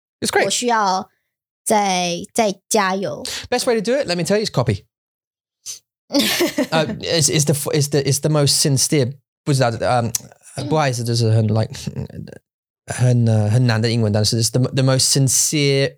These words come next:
Speaker 1: the sincerest form of flattery is copying someone. So if
Speaker 2: Mm.
Speaker 1: someone copies you, actually, it's, it's a form of compliment 'cause they're saying,
Speaker 2: Mm.
Speaker 1: "Oh, your stuff's really good.
Speaker 2: Mm.
Speaker 1: I'm gonna, you know, copy it." Um,
Speaker 2: 对啊。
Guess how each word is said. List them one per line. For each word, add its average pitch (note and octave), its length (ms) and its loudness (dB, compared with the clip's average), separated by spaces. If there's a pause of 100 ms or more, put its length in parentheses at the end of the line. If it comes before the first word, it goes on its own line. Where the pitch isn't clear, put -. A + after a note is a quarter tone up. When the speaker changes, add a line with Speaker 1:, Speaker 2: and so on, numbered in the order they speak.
Speaker 1:
the D3+ 80 2
sincerest D3 640 2
form C3 280 0
of A2 100 0
flattery G#2+ 640 0 (720)
is G#2 220 0 (380)
copying G2+ 300 2
someone. G2 280 -4 (500)
So G3+ 100 0
if A2+ 40 2
Speaker 2:
Mm. - 20 0
Speaker 1:
someone C#3+ 160 2
copies A2+ 320 0
you, G2+ 100 0
actually, - 240 -2
it's, - 100 2
it's - 160 -2
a A#2+ 60 0
form A#2+ 220 0
of G#2+ 100 0
compliment C#3 400 0 (460)
'cause - 120 -2
they're B2 80 2
saying, A2+ 380 0
Speaker 2:
Mm. - 60 -16
Speaker 1:
"Oh, A2 180 0
your G#2+ 140 2
stuff's A2 240 0
really G#2+ 120 0
good. E2 300 -2 (180)
Speaker 2:
Mm. G#3+ 240 -2
Speaker 1:
I'm G#2+ 120 0
gonna, G#2+ 180 -2 (420)
you A#2 140 -2
know, G2+ 100 -4 (140)
copy C3 320 0
it." - 80 -10 (420)
Um, A#2+ 540 -2
Speaker 2:
对 G#3+ 100 0
啊。 F3+ 460 -2